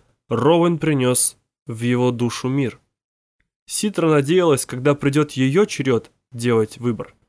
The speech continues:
она также сохранит самообладание, как это сделал сегодня Роуэн. Сегодня ей пришлось всего-навсего усыпить собак.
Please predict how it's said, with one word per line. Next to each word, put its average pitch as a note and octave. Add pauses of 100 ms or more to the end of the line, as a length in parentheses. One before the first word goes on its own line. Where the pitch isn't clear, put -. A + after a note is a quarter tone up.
(340)
она F#3
также D3
сохранит B2
самообладание, A#2 (160)
как A#2+
это B2
сделал A#2+
сегодня A#2
Роуэн. A2+ (560)
Сегодня E3
ей D#3
пришлось - (140)
всего-навсего C#3
усыпить C3+
собак. B2+